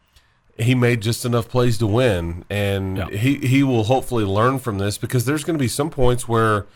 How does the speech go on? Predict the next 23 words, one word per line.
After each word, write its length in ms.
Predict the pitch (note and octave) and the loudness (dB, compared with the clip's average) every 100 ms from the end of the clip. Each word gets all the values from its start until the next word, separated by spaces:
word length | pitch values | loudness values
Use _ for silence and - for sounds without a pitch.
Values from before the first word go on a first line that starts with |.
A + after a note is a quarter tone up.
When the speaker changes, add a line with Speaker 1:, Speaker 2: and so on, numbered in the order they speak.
| - - _ _ _ _ | -20 -20 _ _ _ _
Speaker 1:
you're 140 | G2+ C3 | -4 0
gonna 160 | E3 | 2
have 180 | D3 C#3 | 2 0
to 120 | A2+ | -2
rear 220 | G2 A#2 | -2 0
back 280 | B2 B2+ C3+ | 4 2 2
and 100 | F#2 | -4
cut 200 | - A#2+ | -2 -2
it 40 | B2 | 0
loose, 480 | A2+ C#3+ A#2+ - | 0 0 -2 -6
and 180 | - F#2 | -6 -4
you 80 | F#2+ | -4
just 200 | G#2 G#2+ | -2 -4
can't, 400 | - C3+ C3 B2 - | -2 2 2 2 -2
Speaker 2:
Yeah. 140 | A#2+ | -6
Speaker 1:
you 40 | G2 | -2
can't 480 | C#3 C3+ B2+ - | 0 0 0 -6
be 160 | G#2 B2 | -4 -4
concerned 600 | B2 G#2+ - B2 C3 C3 | -4 -6 0 2 2 0
or 80 | G2+ | -2
be 160 | A#2 A2+ | -4 -2
timid, 360 | B2+ C3 A2+ | -2 0 -2
because 380 | F#2 - G#2 - | -4 -4 -6 -6